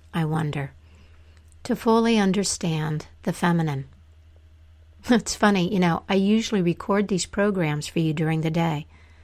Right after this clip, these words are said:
but this one wants to take shape at night. How do you put your ear to the ground? This, I have come to understand, is a good metaphor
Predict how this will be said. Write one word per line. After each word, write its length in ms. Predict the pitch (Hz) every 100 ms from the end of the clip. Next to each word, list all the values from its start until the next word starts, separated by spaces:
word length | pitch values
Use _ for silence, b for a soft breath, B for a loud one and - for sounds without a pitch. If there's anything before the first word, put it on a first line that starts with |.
| b b b b -
but 160 | 202 -
this 220 | 214 -
one 260 | 220 202 170
wants 280 | 156 165 -
to 100 | 185
take 260 | 196 185
shape 380 | - 165 160 - - - - - - - -
at 180 | 170 190
night. 300 | 151 143 - - - - - - - - - - - - - - - - - - - - - - -
How 580 | - 247 226 190 180 170 - - - 180
do 100 | 196
you 260 | 190 185
put 360 | 180 - 196 - - - -
your 300 | 180 170 170
ear 440 | - 175 156 147 - - - - - - - - - - - -
to 120 | 180
the 100 | 185
ground? 460 | 160 147 165 185 - - - - - - - - - - - - - - - - b b b b
This, 240 | 254 247
I 80 | 208
have 180 | 196 190
come 220 | 214 190
to 140 | 175 180
understand, 600 | 165 165 - 233 202 180
is 120 | 175
a 60 |
good 280 | 170 214 180
metaphor 840 | 180 185 190 185 - 156 147 147